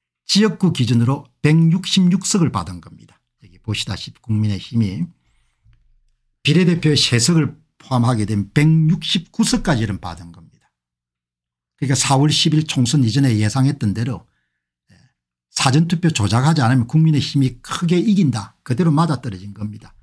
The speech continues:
그러면 대전광역시 대덕구에서 일어난 것을 한번 보시게 되면, 대전은 여러분들이 이렇게 보시게 되면은,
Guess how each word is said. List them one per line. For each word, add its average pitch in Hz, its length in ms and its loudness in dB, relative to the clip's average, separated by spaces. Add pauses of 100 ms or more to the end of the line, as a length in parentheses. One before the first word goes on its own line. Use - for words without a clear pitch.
(280)
그러면 147 440 2 (360)
대전광역시 147 960 2
대덕구에서 160 600 0
일어난 120 260 2
것을 98 160 -8
한번 95 160 -6
보시게 113 420 -2
되면, 104 360 -4
대전은 127 400 2
여러분들이 123 320 0
이렇게 120 160 -6
보시게 123 460 -4
되면은, 131 480 -2